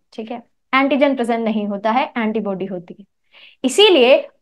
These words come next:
ओ ब्लड ग्रुप वाले को हम यूनिवर्सल डोनर बोलते हैं और एबी ब्लड ग्रुप वाले को हम यूनिवर्सल रेसिपिएंट बोलते हैं। ये इंपॉर्टेंट है, इसको याद रख लीजिएगा। ओ is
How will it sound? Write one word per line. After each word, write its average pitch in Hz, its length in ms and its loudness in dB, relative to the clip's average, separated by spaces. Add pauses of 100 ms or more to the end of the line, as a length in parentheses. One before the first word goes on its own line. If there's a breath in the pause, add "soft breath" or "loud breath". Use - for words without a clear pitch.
ओ 453 200 8
ब्लड 359 260 4
ग्रुप 320 120 0
वाले 269 320 4
को 285 180 2
हम 302 200 -2
यूनिवर्सल 302 680 4
डोनर 254 400 0
बोलते 359 300 4
हैं 359 220 -2 (220 loud breath)
और 320 120 8
एबी 403 400 4
ब्लड 262 220 4
ग्रुप 240 140 -4
वाले 233 280 2
को 285 140 2
हम 262 180 -2
यूनिवर्सल 226 640 2 (180)
रेसिपिएंट 262 600 2
बोलते 196 300 -4
हैं। 214 220 -6
ये 349 100 6
इंपॉर्टेंट 349 500 4
है, 381 160 8 (220 loud breath)
इसको 285 220 2
याद 285 280 6
रख 277 100 0
लीजिएगा। 277 420 4 (280 loud breath)
ओ 370 200 10
is 349 280 0